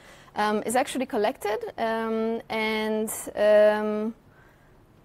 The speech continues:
and collectively also worked upon somewhere. Um, we're definitely looking at turning these into open educational resources. Um,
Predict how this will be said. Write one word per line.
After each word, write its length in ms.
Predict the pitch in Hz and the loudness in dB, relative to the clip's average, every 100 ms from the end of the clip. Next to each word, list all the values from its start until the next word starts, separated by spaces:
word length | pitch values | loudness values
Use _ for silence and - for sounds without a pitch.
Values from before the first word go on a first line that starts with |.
| _ _ | _ _
and 520 | 214 226 220 226 220 - | -4 -2 -2 -2 -4 -6
collectively 920 | - 247 285 - 302 233 233 240 226 | 0 2 2 0 -4 -2 -2 -2 0
also 400 | - 226 220 226 | 0 -2 -2 -2
worked 360 | 214 226 220 - | 0 0 0 -2
upon 440 | 202 185 165 190 190 | -2 -2 -4 -8 -14
somewhere. 580 | - 214 190 175 101 202 - _ _ _ | -10 -6 -4 -4 -6 -10 -16 _ _ _
Um, 880 | 214 208 208 214 214 214 214 220 214 - _ _ _ _ _ | -2 0 0 0 -2 -2 -2 -4 -6 -12 _ _ _ _ _
we're 140 | 262 254 | 2 4
definitely 440 | 302 311 294 262 | 4 2 0 2
looking 340 | 247 247 247 | 0 -2 -2
at 280 | 233 220 226 | -2 -4 -6
turning 420 | - 233 233 233 | -2 0 2 0
these 220 | 226 233 226 | -2 -2 -2
into 260 | 220 233 | -4 -2
open 280 | 214 214 226 | -2 -2 -2
educational 680 | 220 220 220 214 220 208 202 | -4 -6 -4 -4 -6 -6 -4
resources. 840 | 226 254 339 349 - 392 415 - _ - - - | -6 -6 -6 -6 -6 -6 -6 -12 _ -20 -20 -8
Um, 680 | - 226 226 226 233 233 226 | -2 0 0 0 0 0 -2